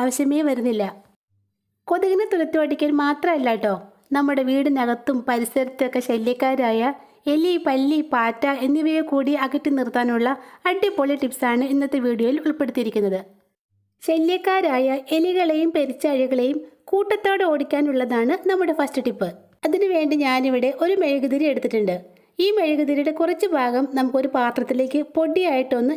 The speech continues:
ചീകിയിട്ട് കൊടുക്കാം. ദാ ഇതുപോലെ പൊടിയായിട്ട് അരിഞ്ഞതിന്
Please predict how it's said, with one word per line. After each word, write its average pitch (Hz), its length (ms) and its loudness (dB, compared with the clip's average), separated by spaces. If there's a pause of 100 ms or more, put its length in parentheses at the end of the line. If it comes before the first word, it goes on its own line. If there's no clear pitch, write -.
ചീകിയിട്ട് 277 420 0
കൊടുക്കാം. 196 320 -2 (1040)
ദാ 349 160 2
ഇതുപോലെ 311 460 0 (100)
പൊടിയായിട്ട് 339 540 0 (160)
അരിഞ്ഞതിന് 269 360 2